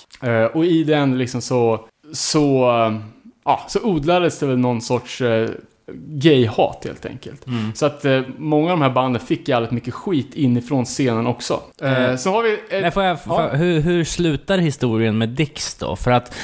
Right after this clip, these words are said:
Speaker 2: eh, i arbetet med det här avsnittet så har man ju sett att en slående trend med många Texas-band är att de, eh, flyttar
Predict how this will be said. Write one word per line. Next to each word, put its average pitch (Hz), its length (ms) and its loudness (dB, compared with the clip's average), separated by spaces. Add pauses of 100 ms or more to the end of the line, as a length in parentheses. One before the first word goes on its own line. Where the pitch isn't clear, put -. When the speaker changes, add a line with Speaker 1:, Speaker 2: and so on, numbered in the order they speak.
(200)
Speaker 2:
eh, 113 340 0
i 139 220 2
arbetet 143 480 0
med 131 140 0
det 123 60 4
här 113 120 4
avsnittet 113 560 0
så 113 120 -2
har 92 60 0
man 101 120 0
ju 98 40 0
sett - 320 -2
att - 160 -4
en 107 320 2 (220)
slående 135 760 2
trend 127 460 -2
med 104 100 0
många 98 280 0
Texas-band 107 880 -2
är 92 100 0
att 92 200 -2
de, 92 360 0
eh, 92 180 0 (760)
flyttar 131 600 0